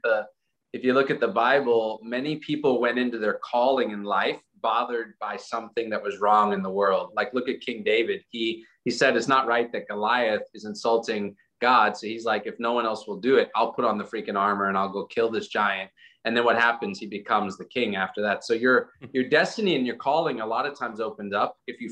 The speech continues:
Speaker 1: follow your heart on something that bothers you. If there's, like, a, 'cause, like, I mean, there's a million things wrong with the world, but, like, there's things that really bother us. You and me are bothered by something specific. And I can relate a hundred percent to that 'cause I was actually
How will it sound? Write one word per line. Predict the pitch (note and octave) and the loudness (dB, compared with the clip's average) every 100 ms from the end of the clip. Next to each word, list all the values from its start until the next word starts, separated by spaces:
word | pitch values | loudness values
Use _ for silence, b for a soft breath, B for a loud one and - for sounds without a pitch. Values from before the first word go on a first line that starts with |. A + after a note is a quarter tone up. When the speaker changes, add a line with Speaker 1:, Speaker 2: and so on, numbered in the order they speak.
| - | 2
Speaker 1:
follow | A#2 B2+ B2 | 6 8 8
your | G#2+ F#2+ | 6 0
heart | - A2 C3 - - | 0 2 2 0 -6
on | A#2 | -6
something | G2+ A#2+ A2+ A2+ G#2+ | -2 -4 -2 -4 -4
that | F#2 | -4
bothers | G2+ G#2+ G#2 G2 | 0 0 0 -4
you. | G2+ | -8
If | - | 0
there's, | D3 D#3 | 2 4
like, | A3 | 2
a, | F3+ C3+ A#2 - - - _ | 4 2 0 -6 -14 -20 _
'cause, | F3+ F3+ | -2 0
like, | F#3+ - | 0 -2
I | F3+ | -6
mean, | F3+ E3 D3+ | -4 -6 -4
there's | F3+ F3 | -2 0
a | |
million | D3+ G#3+ A#3 D3+ | 2 4 4 2
things | C3 A2+ | -2 -4
wrong | A#2 A#2 A2+ | 0 0 0
with | G#2 | -8
the | G2+ | -6
world, | A#2+ A2 F#2+ - | -2 0 -2 -6
but, | - A#2+ - | -4 -4 -4
like, | - - | -8 -6
there's | B2+ - - | -8 -10 0
things | D3+ D#3 C#3 | 2 2 0
that | C3+ | 0
really | B2+ C3 B2 | 2 2 2
bother | G2 A2+ A2+ A2+ G#2+ - | 0 2 2 0 -4 -2
us. | B2+ - - - | 0 0 -8 -6
You | C3 F3+ | 2 2
and | D3 | 2
me | C#3 C#3+ | -2 -2
are | B2 | -2
bothered | G#2 A2 A2 A2 | 0 0 0 -2
by | G#2 G2+ | -4 -6
something | - C3+ C3+ B2+ A2+ | -2 -4 -2 -8 -8
specific. | - G#2 - B2 A2+ G2 | -12 -10 0 0 0 0
And | A#2 | 0
I | C#3 | 2
can | D3 | 2
relate | C3 B2 A#2+ | 2 4 4
a | G2 | 2
hundred | - C#3+ - | 0 -2 -4
percent | G#2+ B2 B2 | -10 -8 -8
to | A2 | -6
that | G2 | -6
'cause | - A2+ | -2 -2
I | B2 | 0
was | A#2+ | 2
actually | B2 B2 C3+ B2 A#2+ A2 | 0 0 -4 -2 -2 -6